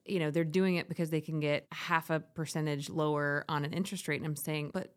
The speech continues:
but do the eight percent instead of the seven and a half, and know that you have a secure rate for the entire loan versus having to come to the table with that big pot of money." And I think if you're a buyer out there who's listening to this, like, don't get caught up in it's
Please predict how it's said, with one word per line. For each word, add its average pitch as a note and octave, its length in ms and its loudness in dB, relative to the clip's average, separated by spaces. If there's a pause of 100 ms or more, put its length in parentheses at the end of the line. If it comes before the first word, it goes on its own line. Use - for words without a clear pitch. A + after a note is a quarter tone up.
(120)
but - 240 -10
do C4 180 2
the B3+ 200 -2
eight D3+ 180 -4
percent D3+ 320 -2
instead D3 280 -2
of D3 60 -2
the C#3+ 80 -4
seven D3 280 -2
and C#3 120 -2
a C#3 40 -8
half, C#3 460 0
and D#3+ 200 0
know G3 200 2
that - 140 -4
you E3 80 -6
have E3 140 -2
a D3 40 -4
secure - 440 -4
rate D3 260 -2
for D#3 140 -6
the D3 240 -4
entire C#3 380 -4
loan F#3+ 300 2
versus D3+ 300 -4
having C#3+ 200 -4
to C#3+ 60 -4
come C#3+ 200 -8
to C#3+ 60 -6
the C#3 80 -8
table C#3+ 280 -4
with D3 120 -10
that C#3 200 -6
big D3+ 160 -8
pot C#3+ 160 -4
of C3+ 80 -4
money." D3+ 180 0
And D3+ 80 -2
I D3 60 -4
think D#3 320 -6
if - 100 -10
you're G3 140 2
a F3 60 2
buyer D#3 600 0
out - 200 0
there D3+ 140 -2
who's D3+ 180 -4
listening E3 340 0
to D3+ 80 -8
this, D3 300 -2
like, D#3 180 -4
don't F3 200 0
get D#3+ 180 -6
caught F#3 220 -2
up D#3 280 -2
in D3+ 300 -2
it's - 300 -4